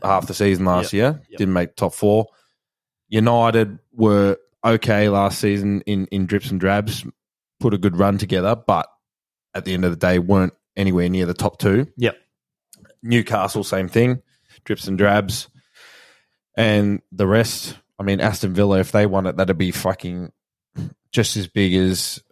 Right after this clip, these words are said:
Speaker 1: uh,
Speaker 2: Like the
Speaker 1: Leicester.
Speaker 2: Leicester win,
Speaker 1: Yeah.
Speaker 2: yeah.
Speaker 1: It'd be just as big as Leicester. So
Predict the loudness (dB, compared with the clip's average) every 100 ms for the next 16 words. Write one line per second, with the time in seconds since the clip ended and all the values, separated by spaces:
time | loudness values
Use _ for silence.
0 | -20 -16 -14 -16 -20 -20 _ _ _ _
1 | _ _ _ _ -10 -8 0 2 2 2
2 | 2 2 4 2 2 2 0 -4 _ -2
3 | 0 0 -2 -4 -8 -4 -2 0 -2 -2
4 | -4 -4 -2 -2